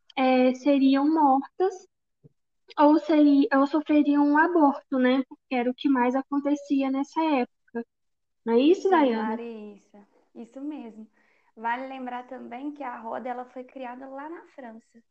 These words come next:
Speaker 2: em mil setecentos e cinquenta e oito. Então, esse movimento da roda dos expostos foi algo que aconteceu, assim, em toda a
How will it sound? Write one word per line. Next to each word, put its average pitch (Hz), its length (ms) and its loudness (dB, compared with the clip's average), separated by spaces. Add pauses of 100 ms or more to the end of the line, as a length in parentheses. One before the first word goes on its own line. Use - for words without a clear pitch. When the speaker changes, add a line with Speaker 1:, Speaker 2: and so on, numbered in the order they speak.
(160)
Speaker 2:
em 220 40 -20
mil 247 200 -14
setecentos 285 500 -18
e - 40 -20
cinquenta 277 340 -16
e 320 60 -16
oito. 202 280 -16 (600)
Então, 233 260 -12
esse 294 180 -14
movimento 285 460 -10
da 254 120 -16
roda 226 240 -18
dos 226 180 -20
expostos 269 760 -18 (460)
foi 262 140 -10
algo 285 200 -10
que 302 60 -14
aconteceu, 285 640 -12
assim, 269 400 -14 (320)
em 240 120 -18
toda 277 320 -10
a 285 80 -16